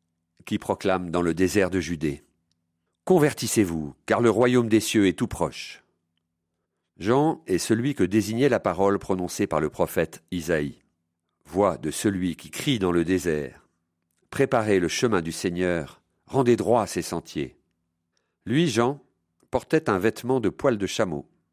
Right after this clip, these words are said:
et une ceinture de cuir autour des reins. Il n'avait pour nourriture des sauterelles et du miel sauvage. Alors Jérusalem, toute la Judée et toute la région du Jourdain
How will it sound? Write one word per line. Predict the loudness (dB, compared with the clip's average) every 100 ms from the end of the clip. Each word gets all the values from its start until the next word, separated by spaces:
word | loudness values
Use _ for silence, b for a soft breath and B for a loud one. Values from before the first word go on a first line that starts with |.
| _ _ 0
et | 4
une | 4
ceinture | 2 -2 0 0
de | 2
cuir | 0 2 2
autour | 2 0 -2
des | -2
reins. | -2 -6 -14 _ _ -4
Il | 0
n'avait | 2 2 4 2
pour | 0 -4
nourriture | -4 -6 -6 -6 -4
des | -6
sauterelles | -4 -4 -2 0 0
et | -2
du | -2
miel | -2 -2
sauvage. | -2 -6 -4 -8 -14 -20 _ _ _ _ _ _ _ _ -2
Alors | 2 2
Jérusalem, | 2 0 2 2 2 0
toute | -4 -4
la | -2
Judée | -2 0 2
et | 2
toute | 0 -4
la | -2
région | -2 -2
du | -2 -2
Jourdain | -4 -2 -4 -4